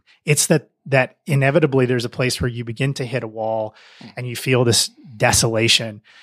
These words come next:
Speaker 2: Mm-hmm.
Speaker 1: Um, and to begin to understand you're not the first person to do that,
Speaker 2: Mm-hmm.
Speaker 1: um, is important.
Speaker 2: Yeah.
Speaker 1: Um, uh, I had a, uh,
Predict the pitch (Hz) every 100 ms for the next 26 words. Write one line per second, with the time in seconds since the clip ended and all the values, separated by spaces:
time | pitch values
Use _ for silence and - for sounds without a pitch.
0 | - - 123 117 113 - 156 143 139 135
1 | 170 160 135 - - 135 123 139 143 -
2 | - 127 - - 120 127 110 - 110 156
3 | 190 120 107 110 - 120 107 104 131 117
4 | 120 143 127 107 147 131 110 104 _ _
5 | - 120 120 113 110 107 _ _ _ _
6 | _ _ 120 110 113 - 135 135 123 117
7 | _ _ _ 143 135